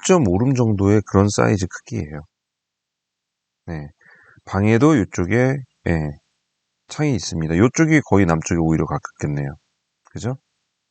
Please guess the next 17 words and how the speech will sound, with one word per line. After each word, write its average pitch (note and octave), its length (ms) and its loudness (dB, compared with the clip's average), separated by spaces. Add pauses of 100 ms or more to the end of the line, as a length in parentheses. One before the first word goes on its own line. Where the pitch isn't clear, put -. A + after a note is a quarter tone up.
(1600)
자, C#3 100 2
여기는 C#3+ 160 4
삼십 D#3 340 0
비 D#3+ 160 2
타입이고요. B2+ 680 2
삼십팔 D3+ 840 0
세대 C#3 320 2
들어가고요. E2 640 0
요 G#2 440 4
라인 F2+ 320 2
두 - 160 -12
개네요. D#2+ 600 0 (440)
아까 C3+ 440 -2
삼십 C3+ 340 -2
에이는 F#2+ 320 2
요 F#2 220 4
라인이었고요. D#2 920 -4